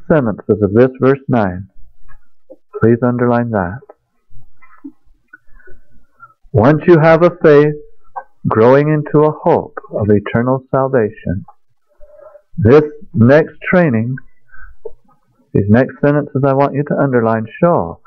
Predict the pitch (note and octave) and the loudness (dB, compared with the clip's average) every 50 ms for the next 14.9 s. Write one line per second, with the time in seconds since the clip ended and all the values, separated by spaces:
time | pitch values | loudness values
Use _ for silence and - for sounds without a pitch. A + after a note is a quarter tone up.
0 | - - - - - - - - _ _ _ - - - A#2+ - - C3 B2 A#2 | -20 -18 -18 -18 -20 -20 -20 -20 _ _ _ -12 -4 0 0 2 2 2 2 2
1 | A#2+ C3+ C#3+ D3+ C#3+ D3 - - D#3 C#3+ C#3+ D3 D3 D3 - - B2 A2 A2+ C3 | 4 4 4 4 4 2 2 0 2 4 4 2 0 -2 -2 -2 0 2 4 4
2 | E3 F#3+ F#3+ - - A#2+ G2+ - - - F2 - - - - - - - - _ | 4 2 2 0 -2 -4 -4 -6 -8 -10 -12 -12 -12 -16 -20 -20 -20 -20 -20 _
3 | _ _ _ _ _ _ _ _ D#4+ - - _ - - - - - - - - | _ _ _ _ _ _ _ _ -6 -6 -6 _ -12 -14 -14 -16 -20 -20 -16 -14
4 | - - - - - - - - - _ _ _ - - _ _ - - - - | -14 -12 -14 -16 -20 -20 -20 -20 -20 _ _ _ -20 -20 _ _ -20 -18 -14 -14
5 | - _ _ - - - - - - A#2+ - - - - - - - - - - | -14 _ _ -20 -20 -20 -20 -20 -18 -16 -14 -14 -12 -10 -10 -10 -10 -10 -10 -6
6 | - A2+ A2 G2+ A2+ C#3 D3+ E3 F3 F3+ E3+ E3 E3 E3 E3 E3+ E3+ E3+ D#3+ C#3 | -4 -2 0 2 4 4 6 6 4 4 6 4 6 6 4 4 4 4 2 2
7 | - - - C3+ C3+ C#3+ D3 D3+ - D3 D3+ D3+ D3 - - - - E3+ E3+ E3 | 2 2 2 2 2 2 2 0 0 2 2 2 2 -2 -6 0 2 2 2 2
8 | - - F3+ F3 F#3 F3+ D#3+ A2+ G#2 F#2+ F2 F2+ F#2+ A2+ B2+ - _ _ _ _ | 0 0 0 0 2 0 0 0 0 -2 -2 -4 -6 -10 -10 -12 _ _ _ _
9 | _ - - _ - - _ _ _ _ _ _ - - _ _ _ _ _ _ | _ -20 -20 _ -20 -20 _ _ _ _ _ _ -20 -20 _ _ _ _ _ _
10 | _ _ _ _ _ _ - - - C#3+ D#3+ F#3+ G3 F3+ D#3+ - - C3 B2 A#2 | _ _ _ _ _ _ -6 -2 2 4 6 6 6 4 4 2 0 2 2 2
11 | A2 G2+ F#2+ - A#2+ A2 G2 G2 F#2+ - - G2 F2 D#2+ D#2 F#2 - _ _ _ | 0 -2 -2 -2 -2 -2 0 -2 -6 -6 -4 -2 -2 -2 -4 -8 -12 _ _ _
12 | _ _ _ _ _ _ - - - - - _ _ _ - - - - - - | _ _ _ _ _ _ -20 -20 -20 -20 -20 _ _ _ -20 -20 -20 -18 -6 -2
13 | - A#2+ B2+ C3+ C#3 D3 D3 D3+ C#3+ - - B2 C3 B2+ B2+ - _ - F3+ F3+ | 2 2 2 2 2 0 -2 -2 -4 -4 -2 -2 -2 -4 -6 -6 _ 2 2 4
14 | C3 F#2+ F2 G2 A2+ - - B2+ C#3 C#3 G2+ F2+ F2 F#2+ F#2 - G2 | 2 2 -2 -4 -6 -4 -2 0 0 0 -2 -4 -6 -6 -4 -4 -4